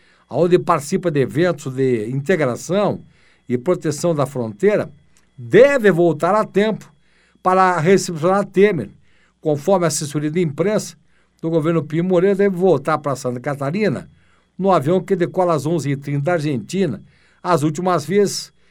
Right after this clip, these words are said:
que o Estado foi palco para o Encontro Nacional da Indústria da Construção foram em dois mil,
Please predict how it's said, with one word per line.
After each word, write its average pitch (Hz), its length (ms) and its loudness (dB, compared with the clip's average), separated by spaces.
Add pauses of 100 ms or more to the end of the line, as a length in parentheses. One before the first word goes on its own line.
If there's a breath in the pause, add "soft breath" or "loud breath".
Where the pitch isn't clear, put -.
(220)
que 175 80 -2
o 165 40 2
Estado 165 360 0
foi 165 200 -2
palco 170 380 0
para 147 180 -2
o 135 40 -2
Encontro 147 320 -2
Nacional 139 260 -6
da 165 100 -2
Indústria 165 440 -4
da 139 100 -4
Construção 180 800 -4 (420 soft breath)
foram 202 320 2
em 190 140 2
dois 233 320 2
mil, 208 360 0